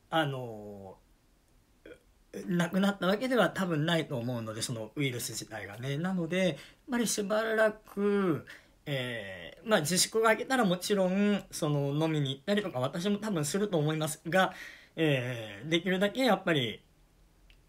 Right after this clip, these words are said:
こう、自分の、まあ、身を守るという、いうか、そこは気をつけたいなというふうに思いますし、皆さんにも本当にぜひ、えー、ね、あの、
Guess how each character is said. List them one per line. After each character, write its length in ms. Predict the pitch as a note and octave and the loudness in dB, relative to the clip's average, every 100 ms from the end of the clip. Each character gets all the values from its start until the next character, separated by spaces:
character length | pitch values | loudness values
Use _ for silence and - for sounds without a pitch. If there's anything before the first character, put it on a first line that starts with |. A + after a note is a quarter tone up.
| _ - | _ -18
こ 1080 | B2+ A#2+ G2+ F#2 F2+ F2 D2 - - - - | -8 -6 -6 -10 -14 -14 -16 -16 -20 -20 -16
う、 40 | D3+ | -8
自 160 | C#3 | -6
分 300 | C3+ C3+ C3 | -4 -6 -6
の、 220 | B2+ A#2 - - - | -8 -10 -14 -20 -4
ま 220 | C#3 G#2+ | -2 -2
あ、 80 | G#2 _ _ _ - | -6 _ _ _ -12
身 200 | B2+ B2+ | -6 -2
を 60 | |
守 300 | B2+ C#3+ D3 | 0 2 0
る 60 | C#3 | 0
と 80 | B2 | -4
い 160 | A#2 | -6
う、 60 | B2 - - - _ _ | -10 -14 -20 -20 _ _
い 80 | E3+ | -4
う 80 | D#3 | -2
か、 160 | F3+ | -2
そ 140 | F3+ E3+ | 0 -2
こ 120 | G3 | 0
は 200 | A#3 A3 | 2 2
気 180 | - E3+ | 2 2
を 80 | E3 | 2
つ 100 | - | -2
け 120 | E3 | -6
た 120 | F3+ | -2
い 80 | F3 | 0
な 200 | F#3+ G3+ | 0 0
と 100 | F3+ | 0
い 100 | D#3 | 0
う 20 | |
ふ 60 | F#3+ | 2
う 60 | |
に 180 | E3+ B2+ | 0 0
思 240 | C3+ C3 C#3 | -2 0 2
い 100 | D3 | 2
ま 160 | D3 | 2
す 100 | D3 | 0
し、 240 | - - E3 | -2 -2 0
皆 240 | D3 D3+ | 2 2
さ 160 | D3 C#3+ | 0 0
ん 60 | |
に 80 | D#3+ | 2
も 140 | F#3 D3+ | 2 2
本 180 | D3+ | -2
当 100 | D3 | -2
に 140 | E3 C#3+ | -2 -2
ぜ 160 | D#3 | 0
ひ、 180 | C3+ A#2+ - - - - | 0 -2 -6 -16 -18 -14
え 840 | A#2 G#2+ G#2+ G#2+ A2 - D2+ A#2+ C3 | -10 -8 -8 -12 -14 -14 -14 -14 -10
ー、 20 | |
ね、 300 | A#2 A2+ - _ - _ _ | -8 -8 -12 _ -20 _ _
あ 100 | - | -16
の、 180 | G#2+ G#2+ | -14 -12